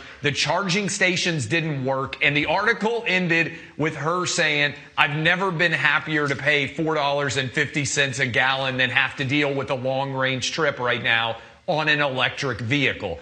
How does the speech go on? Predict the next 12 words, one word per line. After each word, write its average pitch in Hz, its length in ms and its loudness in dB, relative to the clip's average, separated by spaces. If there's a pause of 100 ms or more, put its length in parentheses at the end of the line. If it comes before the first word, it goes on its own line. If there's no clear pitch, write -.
(140)
And 135 140 4
I 143 100 4
wish 175 320 0
everybody 175 420 2
had 160 200 2
sixty-four 165 640 -2
thousand 151 460 0
dollars, 147 420 0
as 135 140 0
you 151 120 0
mentioned, 147 380 0
Geraldo, 143 600 0